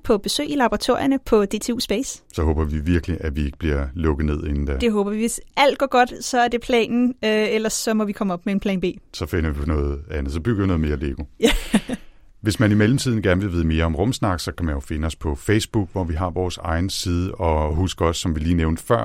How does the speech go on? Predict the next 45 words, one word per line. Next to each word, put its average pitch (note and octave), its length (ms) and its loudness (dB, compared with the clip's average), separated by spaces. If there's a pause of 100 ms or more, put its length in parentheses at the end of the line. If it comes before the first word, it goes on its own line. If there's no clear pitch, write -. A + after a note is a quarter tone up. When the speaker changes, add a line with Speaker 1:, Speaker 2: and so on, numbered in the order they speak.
Speaker 2:
at F#2 60 -8
tjekke D#2 340 -2
show C#3 240 4
notes A#2+ 280 0
til, E2 300 0
øh, D#2 120 -2
podcasten F2 560 -2
her, E2+ 160 0
hvor D#2+ 140 -4
vi D2+ 140 -4
linker D2 300 -4
til E2 140 -6
meget D#2+ 220 0
mere D2+ 200 -2
information D#2 560 -4
om C#2+ 240 -4 (260)
Song D#2 500 -2
og D2 220 -6
om D2+ 220 -4 (380)
rystende D2+ 320 -2 (100)
stjerner. - 500 -8 (420)
Speaker 1:
Og A3 180 -8
hvis G#3+ 220 -2
man A3 160 0
har G3+ 360 -6
spørgsmål D#4 680 2
eller G3+ 160 -4
kommentarer, - 640 0
så C4+ 180 -2
må B3 120 4
man F#3 180 0
meget F#3 200 -6
gerne G3 200 -4
skrive A3 260 -2
til A3 160 -2
os G3 100 -2
på - 120 -10
enten - 260 -10
Facebook - 640 0
eller F#3+ 320 -2
på - 80 -8
Twitter C4+ 340 2
med B3+ 120 2
hashtagget G3 580 -4
Rumsnak. D4 380 0